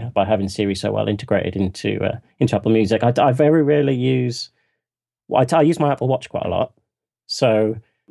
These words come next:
uh, quite often what, what, what I find really useful, if I'm playing guitar, I'll have a, a, an, a, an effects unit effectively on the floor, and my phone will be plugged into that and playing maybe some, like, a backing track.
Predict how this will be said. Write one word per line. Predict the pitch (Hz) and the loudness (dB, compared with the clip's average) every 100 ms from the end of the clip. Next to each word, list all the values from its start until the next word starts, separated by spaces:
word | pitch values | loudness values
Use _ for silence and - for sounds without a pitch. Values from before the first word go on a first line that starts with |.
| 131 | -16
uh, | 110 | -6
quite | - 131 | 0 2
often | - 117 | 0 -2
what, | 113 | -2
what, | 117 110 - | -2 -4 0
what | 110 | 0
I | |
find | 110 123 107 | 0 0 0
really | 110 | -2
useful, | 120 - 113 | -2 -2 -4
if | 104 | -4
I'm | 117 | -4
playing | 123 117 113 | -4 -4 -4
guitar, | 113 110 101 98 _ _ _ _ _ | -6 -4 -4 -6 _ _ _ _ _
I'll | 117 104 | -2 0
have | 113 110 | 2 2
a, | 107 101 - _ - | 2 2 -2 _ -4
a, | 120 - | -2 0
an, | 117 | 0
a, | 110 113 | 2 0
an | 117 127 | 0 0
effects | 123 - 135 - - | -2 -2 -2 -2 -6
unit | 110 101 - | -2 -2 -4
effectively | - 113 - 104 | -4 -6 -4 0
on | 104 | 0
the | 95 | 0
floor, | - 120 98 - _ _ | -2 -2 -2 -6 _ _
and | 120 | 0
my | 113 | 2
phone | 107 120 113 | 2 2 2
will | 107 | 0
be | 101 107 | -2 -4
plugged | - 110 101 | -2 -2 -2
into | 101 92 | -4 -2
that | 110 139 - | -2 -2 -2
and | 120 | -4
playing | 117 113 104 | 0 0 0
maybe | 107 101 101 | -2 -4 -4
some, | 95 - 107 104 101 _ _ _ - | -4 -2 0 0 -4 _ _ _ -8
like, | - | -4
a | - | -2
backing | 113 - 120 | -2 0 0
track. | 151 151 - | 0 -2 -6